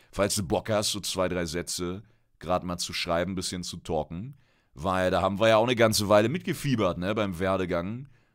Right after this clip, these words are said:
unseres, äh, legendenden Lord Voidis. Der es dann letztendlich alles ins Positive drehen konnte.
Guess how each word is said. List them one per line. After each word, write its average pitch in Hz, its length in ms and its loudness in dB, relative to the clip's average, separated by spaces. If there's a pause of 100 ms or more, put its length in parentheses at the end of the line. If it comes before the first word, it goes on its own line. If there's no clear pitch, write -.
(100)
unseres, 90 680 -4
äh, 85 160 -2
legendenden 107 680 2
Lord 98 280 0
Voidis. 98 540 -2 (880)
Der 82 120 0
es - 100 -4
dann 104 140 -2
letztendlich 95 460 -4
alles 101 300 -6
ins 104 220 -8
Positive 101 580 -4
drehen 95 340 -4
konnte. 87 500 -8